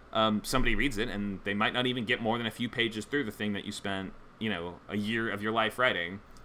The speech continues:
And that's really difficult to only get negative notes, um, when you are just starting out, 'cause it feels like you just climbed a huge mountain to just finish a single script, and then as soon as you get there, people are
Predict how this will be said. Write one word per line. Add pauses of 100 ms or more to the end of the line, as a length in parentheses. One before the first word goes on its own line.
(140)
And
that's
really
difficult
to
only
get
negative
notes,
um, (260)
when
you (160)
are
just
starting
out,
'cause
it
feels
like (200)
you
just
climbed
a
huge
mountain
to
just
finish
a
single
script, (340)
and
then
as
soon
as
you
get
there,
people
are